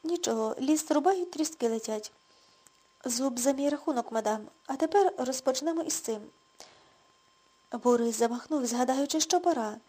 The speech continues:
Стоп, Бурий, зачекай. Ми ще трохи про справи.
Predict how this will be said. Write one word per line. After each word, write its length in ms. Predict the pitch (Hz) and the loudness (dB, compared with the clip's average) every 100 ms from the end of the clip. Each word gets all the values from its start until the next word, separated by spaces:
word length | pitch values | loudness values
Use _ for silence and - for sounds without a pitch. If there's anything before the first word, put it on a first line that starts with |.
| _ _ _ - | _ _ _ -6
Стоп, 320 | - - 226 | -4 0 -2
Бурий, 320 | 226 240 233 | -2 -6 -6
зачекай. 580 | - 262 349 330 220 220 - - _ _ _ - | -4 -2 -2 -4 -6 -8 -12 -20 _ _ _ -4
Ми 140 | 349 | -2
ще 180 | - 330 | 2 0
трохи 360 | 254 262 277 | 0 -2 -2
про 220 | - - 320 | -4 -4 -6
справи. 440 | - 233 214 214 | -2 -2 -2 -8